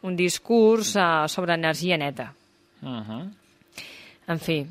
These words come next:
Speaker 1: <clears throat>
Speaker 2: A, però on es roda? Es roda a Bangkok, aquesta pel·lícula, o?
Speaker 1: Sí, perquè s'ha rodat aquí, a Bangkok, aquesta escena, suposo que alguna cosa més, sí.
Speaker 2: Mm, que no sabem si passa a Las Vegas o no.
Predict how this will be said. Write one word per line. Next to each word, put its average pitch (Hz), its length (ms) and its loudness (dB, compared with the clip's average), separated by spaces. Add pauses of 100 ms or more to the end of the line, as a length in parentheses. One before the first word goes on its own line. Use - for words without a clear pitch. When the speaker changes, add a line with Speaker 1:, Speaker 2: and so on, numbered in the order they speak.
(260)
Speaker 1:
<clears throat> 262 400 4
Speaker 2:
A, 131 80 2
però - 380 4
on 180 120 4
es 143 140 2
roda? 120 300 8
Es 98 60 -2
roda 143 360 8
a 147 40 8
Bangkok, 151 420 2
aquesta 117 1200 0 (100)
pel·lícula, 135 420 -2
o? 104 480 -2 (420)
Speaker 1:
Sí, 269 280 4 (840)
perquè 196 480 8
s'ha 202 160 6
rodat 220 300 8
aquí, 185 280 0
a 175 100 -4
Bangkok, 190 380 2
aquesta 175 280 0
escena, 202 240 0
suposo 175 340 0
que 226 60 2
alguna 202 280 -2
cosa 156 220 -2
més, 214 220 -6
sí. - 120 -6
Speaker 2:
Mm, 113 220 -4 (240)
que 117 160 -2
no 117 120 -2
sabem 127 320 2
si 139 120 0
passa 120 240 2
a 117 40 0
Las 117 140 4
Vegas 139 380 6
o 110 380 4
no. 135 180 2